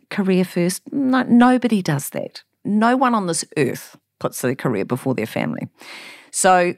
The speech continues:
family always comes first. But given that, the realities of life are that we all need to work in some way, shape or form. And actually,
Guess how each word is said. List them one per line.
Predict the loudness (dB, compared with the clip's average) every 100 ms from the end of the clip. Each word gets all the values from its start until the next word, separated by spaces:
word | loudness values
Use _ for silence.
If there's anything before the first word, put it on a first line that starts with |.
| _
family | -2 0 2 4
always | 6 4 2
comes | -4 -4 -4
first. | -4 -4 -2 -8 -10 _ -20 -12
But | 0 0 0 _ -16 -12 0
given | 2 4 2 2
that, | -2 -2 -6 -6 _ _ _ _ _
the | 0
realities | 2 2 2 2 0
of | 0 -2
life | -2 -4 -4
are | -4 -4 -6 _ _ _ -2
that | 0 2
we | 0 2
all | 2
need | 2 0
to | 0
work | 0 0 0
in | 0 0 _ _
some | -4 -2 0 -2 -8 -6
way, | -2 0
shape | 0 -2 -2
or | -6
form. | 2 2 2 -2 -14 _ _ -2
And | 0
actually, | 0 0 0 0 0